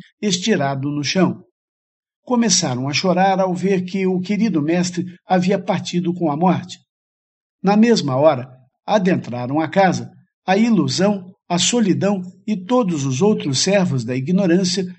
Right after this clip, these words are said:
que nunca haviam conseguido permanecer anteriormente naquele recinto. A tristeza dos discípulos havia aberto a porta e os mantinha lá dentro. Enquanto isso, em outra dimensão,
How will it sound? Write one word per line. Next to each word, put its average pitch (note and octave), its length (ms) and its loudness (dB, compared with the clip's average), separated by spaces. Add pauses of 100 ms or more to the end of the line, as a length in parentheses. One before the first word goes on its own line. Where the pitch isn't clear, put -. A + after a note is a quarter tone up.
(100)
que G#3 140 -2
nunca G#3 400 2
haviam F3+ 300 0
conseguido D#3 600 -2
permanecer F3 760 0
anteriormente F3 840 0
naquele D3 400 -4
recinto. F3 520 -2 (1120)
A A3 160 4
tristeza G3+ 640 0
dos F#3 280 2
discípulos C3 640 -4 (240)
havia G3+ 320 4
aberto B2 400 -2
a F3 60 2
porta F3+ 560 0 (180)
e G#3 100 -2
os G#3+ 140 2
mantinha F3+ 560 0
lá F3 140 0
dentro. F3+ 380 -4 (960)
Enquanto C3 460 0
isso, D#3+ 340 2 (200)
em D#3+ 180 2
outra F3 340 2
dimensão, F#3 680 -2